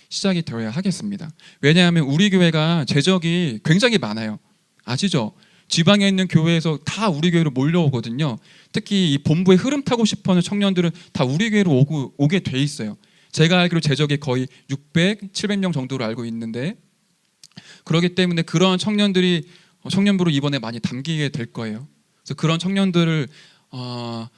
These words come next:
그냥 놓치는 것 자체가 우리가 전도를 사실은 밖에서 많이 한다고 하지만 진짜 해야 될 전도를 놓치는 것 수도 있거든요. 그런 사람들 주변에 중요한 분들이 있을 테니까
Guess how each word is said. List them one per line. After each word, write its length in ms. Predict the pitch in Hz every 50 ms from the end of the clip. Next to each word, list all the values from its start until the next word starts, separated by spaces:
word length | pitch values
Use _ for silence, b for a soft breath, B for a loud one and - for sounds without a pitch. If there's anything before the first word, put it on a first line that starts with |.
| b b b
그냥 220 | - 151 151 139 120
놓치는 540 | 143 165 - - - 220 208 202 196 190
것 100 | 175 170
자체가 720 | - - 131 - - - 196 175 160 156 160 170 160 156 214 - _ _ _ _ _ _ _ _ _ _ _ _ _ _ _ _ _ _ _ b b b b b b
우리가 180 | 135 139 151 147
전도를 460 | - 156 147 165 160 190 185 175 170
사실은 520 | 190 190 185 190 180 170 165 165 147 127 - b b b b -
밖에서 340 | - 151 - - 170 165 139
많이 180 | 120 123 131
한다고 320 | 143 165 175 165 170 165 165
하지만 320 | 160 160 151 147 147 139
진짜 420 | - - - 180 190 - - 202 202
해야 120 | 202 190
될 80 | 180 175
전도를 360 | - - 131 131 139 120 -
놓치는 720 | 127 127 - - 190 180 180 175 170 170 160 151 147 143
것 100 | 147 131
수도 180 | - - - 131
있거든요. 460 | 110 - - 127 120 - 135 147 160
그런 320 | - - 156 170 190 196
사람들 340 | 180 185 180 175 175 165 156
주변에 580 | 147 - - - 147 147 147 156 190 240 277 - B B B B B
중요한 320 | B - - 139 143 139 123
분들이 240 | 120 120 123 123 113
있을 220 | 113 - - 151
테니까 580 | - 156 123 123 - - - 117 123 156 196